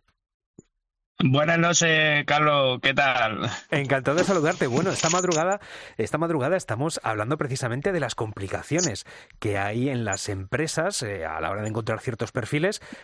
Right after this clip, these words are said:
Speaker 2: Lo curioso es que tú eres uno de esos perfiles que cuesta encontrar, pero buscas un perfil como el tuyo. Cuéntame la situación.
Speaker 1: Pues la situación está complicada. Es una profesión muy especializada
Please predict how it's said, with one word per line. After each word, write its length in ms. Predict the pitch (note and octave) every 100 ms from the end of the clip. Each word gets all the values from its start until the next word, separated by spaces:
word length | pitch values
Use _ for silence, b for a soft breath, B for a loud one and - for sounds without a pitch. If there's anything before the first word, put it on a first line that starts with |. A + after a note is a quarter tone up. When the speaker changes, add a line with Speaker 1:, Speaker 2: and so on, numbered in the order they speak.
| B
Speaker 2:
Lo 180 | C3+ C3
curioso 320 | A#2+ B2 F#3
es 80 | -
que 100 | D3+
tú 140 | D3
eres 180 | E3+ D#3
uno 240 | - C#3 F3
de 80 | F3
esos 180 | F3
perfiles 680 | F3 D3 - G#3 C#3 F2 - _ _ _
que 260 | - C#3 B2+
cuesta 380 | C#3 D3+ - E3+
encontrar, 420 | D#3+ E3 F#3+ G#3+ _ -
pero 420 | - D3 C3+ C3+ - _
buscas 380 | C#3+ F3+ F#3+ F3
un 100 | F3
perfil 280 | G3 A3+
como 200 | A3 G3
el 100 | B2+
tuyo. 300 | - A#3 D#3+
Cuéntame 380 | G2+ E3 F3 F#3+
la 100 | F#3+
situación. 640 | D3+ B2+ G#2+ - G#3+ A2+ - _ _ _ _ _ _ _ - _ - - _ - B B B B _
Speaker 1:
Pues 180 | C#3+ C#3+
la 120 | C#3+
situación 520 | C#3+ D3 C#3 E3 E3+
está 440 | F#3 F#3 - E3+ D3+ E3+ E3 E3 D#3+
complicada. 1040 | D3+ D#3+ D3+ D#3+ D#3 D#3 C#3 A#2+ A#2+ A2+ B B B
Es 260 | C#3+ D3
una 540 | D#3+ E3 E3+ E3+ F3 E3+
profesión 600 | E3+ E3+ E3 - E3 E3
muy 180 | E3 D#3+
especializada 920 | D#3 D3+ D#3 D3 C#3 D#3+ E3 F3+ G3